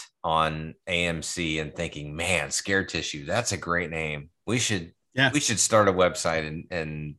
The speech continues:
Speaker 1: just review horror movies." And, you know, all credit to you. You've done ninety-nine percent of the work there, but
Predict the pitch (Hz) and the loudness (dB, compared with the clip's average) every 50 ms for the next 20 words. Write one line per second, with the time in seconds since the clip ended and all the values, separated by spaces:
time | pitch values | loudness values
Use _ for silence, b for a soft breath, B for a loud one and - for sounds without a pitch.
0 | _ _ _ - - 110 107 - - 101 92 85 92 92 87 76 90 92 87 82 | _ _ _ -4 -4 -4 -4 -2 -2 -2 -2 0 -2 -2 0 2 4 4 4 2
1 | 78 78 76 73 71 76 73 73 - 78 71 69 B B B B B B B B | 2 -2 -4 -4 -4 -6 -6 -6 -6 -6 -6 -8 B B B B B B B B
2 | B B - 101 95 95 - - 113 113 - - 120 110 98 95 92 - 92 87 | B B 2 4 4 4 6 6 4 4 6 8 6 6 6 4 0 -2 -2 0
3 | 87 85 82 80 90 90 85 - 101 90 87 82 82 78 78 82 - - 95 87 | 0 0 0 0 0 0 2 4 6 6 6 6 4 0 -4 -6 -8 -4 0 2
4 | 92 95 92 82 85 82 78 73 76 80 85 90 90 90 85 78 - 85 80 - | 2 2 2 2 0 -2 -2 -2 0 2 4 4 4 4 2 0 -4 -4 -4 -2
5 | - 87 82 80 73 78 80 78 80 80 76 76 - - 76 73 73 73 - - | 0 0 0 0 -2 -4 -4 0 0 0 0 0 0 0 0 2 0 0 -2 -2
6 | 78 73 76 | -2 -2 -4